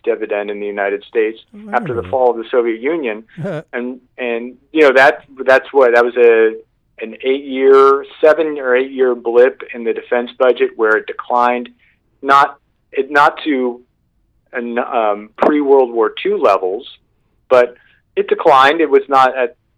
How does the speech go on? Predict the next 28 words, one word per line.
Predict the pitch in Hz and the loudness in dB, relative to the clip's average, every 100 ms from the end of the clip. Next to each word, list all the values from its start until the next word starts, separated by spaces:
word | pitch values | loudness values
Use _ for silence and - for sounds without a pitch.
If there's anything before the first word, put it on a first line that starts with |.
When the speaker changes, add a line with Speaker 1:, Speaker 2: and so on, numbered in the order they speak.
| - | -2
Speaker 1:
at | 131 - _ - - _ _ _ | -2 -2 _ -20 -20 _ _ _
spi-, | - 139 - - | -12 -10 -12 -6
spiking | - 143 143 135 131 131 127 _ - 135 | 2 2 2 -6 -8 -12 -16 _ -20 -10
to | 127 | -6
the | 120 117 | -4 -6
spiked | - 135 135 | -2 -2 -2
levels | 127 120 120 117 113 | 0 0 0 0 -2
of | 104 | -2
the, | 104 98 101 - | -2 -2 -4 -12
of | 101 | -8
the | 104 | -8
Reagan | 101 117 123 127 | -2 0 2 0
defense | 120 123 120 - | -4 -6 -8 -6
budget | 113 113 113 117 - | -2 -2 -2 -6 0
buildup | 117 113 113 113 110 | 2 2 2 0 -2
and | 107 95 | -8 -8
the, | |
or | 92 - 110 | -12 -8 -6
the | 101 98 98 _ _ _ - | -2 -2 -2 _ _ _ -2
Vietnam | 131 135 120 120 | 0 2 0 0
War | 117 117 117 113 | -2 2 2 2
or, | 98 95 _ - | 0 -4 _ -10
or | 104 95 95 95 _ _ | -6 -4 -6 -10 _ _
comparatively | - 117 123 120 117 107 | -16 -2 2 2 2 -2
what | 104 | -4
happened | 107 113 113 107 | -2 -2 -2 -6
at | 101 98 | -6 -8
the | 104 | -10